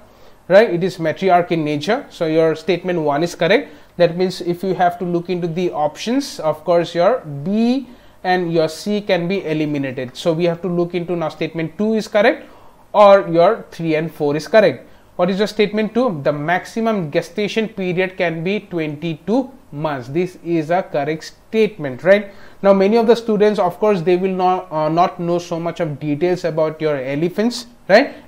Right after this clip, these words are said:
Therefore, I have categorized it into the difficult category. Now, why only elephant was asked? Because if you look into the recent incident where more than three hundred and thirty elephants have died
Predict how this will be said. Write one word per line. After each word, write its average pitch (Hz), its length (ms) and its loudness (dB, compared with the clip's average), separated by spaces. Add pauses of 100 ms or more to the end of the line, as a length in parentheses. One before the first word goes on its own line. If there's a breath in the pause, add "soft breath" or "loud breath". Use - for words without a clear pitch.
Therefore, 170 300 2
I 160 120 0
have 165 180 -4
categorized 151 600 -4
it 147 120 -8
into 139 240 -8
the 165 160 -4
difficult 156 640 -8
category. 160 580 -2 (280 loud breath)
Now, 180 120 4
why 180 220 6
only 226 380 0
elephant 196 480 -2
was 196 240 0
asked? 196 400 -4
Because 180 320 -2
if 180 180 -4
you 196 160 -4
look 185 280 -2
into 196 300 -4
the 185 440 -2
recent 170 440 -4
incident 165 480 -4
where 165 140 0
more 160 200 -2
than 165 140 -4
three 190 220 -6
hundred 180 240 -4
and 175 140 -6
thirty 165 360 -6
elephants 165 380 -4
have 147 160 -4
died 170 320 0